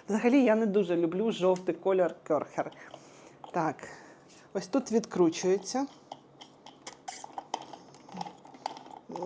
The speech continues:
Так, відкручується так. Ну,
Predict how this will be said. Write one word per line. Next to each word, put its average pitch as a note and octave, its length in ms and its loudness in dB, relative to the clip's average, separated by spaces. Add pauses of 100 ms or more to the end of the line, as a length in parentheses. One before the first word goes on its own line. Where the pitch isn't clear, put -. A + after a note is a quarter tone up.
(2250)
Так, C#3+ 320 -6 (120)
відкручується A3 760 2
так. F#3 320 4 (120)
Ну, G#3+ 500 2